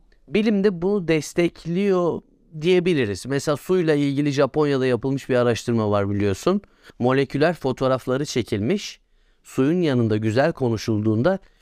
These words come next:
çok estetik görüntüleri elde etmişler. Kötü konuşulduğunda ise çok kötü görüntüler, estetik dışı görüntüler elde etmişler. Dolayısıyla eşyanın özünde de bir anlamının, bir özünün, bir canının olduğunu ne yapabiliriz?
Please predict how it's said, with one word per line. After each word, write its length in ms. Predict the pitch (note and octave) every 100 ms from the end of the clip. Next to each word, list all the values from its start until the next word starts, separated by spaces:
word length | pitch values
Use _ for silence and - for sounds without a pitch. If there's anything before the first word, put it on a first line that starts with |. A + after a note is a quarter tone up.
| -
çok 200 | - E3
estetik 500 | D#3 C#3+ C#3+ - C3+
görüntüleri 720 | B2+ B2 A#2+ - A2+ A2 G#2+ - _ _ _ -
elde 320 | B2 G#2+ G#2
etmişler. 580 | G2+ - F#2+ - F#2 -
Kötü 240 | - C#3+ G#3+
konuşulduğunda 800 | F3 C3 G#2+ A2+ G#2 G2+ F#2+ F#2+
ise 340 | F#2+ - A3 - - -
çok 260 | - G3 -
kötü 400 | D3+ - E3+ G#2+ _ -
görüntüler, 520 | A#2+ G#2+ G#2 G#2+ G#2
estetik 540 | G#2+ - A#2+ E3 -
dışı 220 | C3 - D#3+
görüntüler 540 | A#2 G#2 G2+ G#2 G#2
elde 280 | G#2 G2+ G2+
etmişler. 440 | - G2+ - G2+ -
Dolayısıyla 600 | B2 D3 D#3+ G#3+ F#3 G#3+ _ _
eşyanın 520 | C3 C#3 - D3+ G#3+ F#3+
özünde 480 | D3 D3+ F#3 G3+
de 180 | C#3 G#2+ -
bir 160 | D3
anlamının, 760 | D3 C#3 C#3 C3 B2 B2+ F#3 D3
bir 160 | C3+ C3+
özünün, 640 | C3+ A#2+ A#2 A#2 D3+ D#3+
bir 180 | C3+ A#2+
canının 460 | A#2+ A#2+ C3+ D3+
olduğunu 480 | C#3 A#2+ A2 A2+ A2+
ne 40 | C#3+
yapabiliriz? 800 | D3 A#2+ G2+ G2 F3 A#3 -